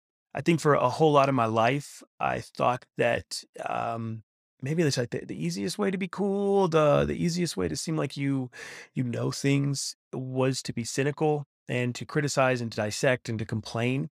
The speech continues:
And so I spent a lot of time doing that. Like, it was a whole personality for me. It was a whole, uh, just shtick that I had, was just complaining and ranting and, um, just, just generally not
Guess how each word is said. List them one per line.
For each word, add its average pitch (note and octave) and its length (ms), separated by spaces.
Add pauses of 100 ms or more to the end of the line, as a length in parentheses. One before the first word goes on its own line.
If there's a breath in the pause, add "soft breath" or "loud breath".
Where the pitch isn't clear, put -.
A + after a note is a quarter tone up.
(460 loud breath)
And C#3 100
so - 80
I E3+ 40
spent G#3 220
a G3 40
lot E3+ 140
of D#3 60
time C#3 180
doing B2+ 200
that. A2+ 120
Like, A2+ 120
it - 80
was C3+ 120
a C3 40
whole C3 420
personality G#2+ 760
for - 160
me. A2+ 140
It - 160
was A#2+ 120
a A2 80
whole, A2 640
uh, - 220
just D2+ 220
shtick - 420
that - 140
I - 140
had, C3 440
was B2+ 280
just C3 340 (360 loud breath)
complaining E3 640
and D3 160
ranting C#3+ 680
and, C3 300
um, C#3 680 (180)
just, A#3 220
just A#3+ 240
generally C#4+ 440
not G#3+ 440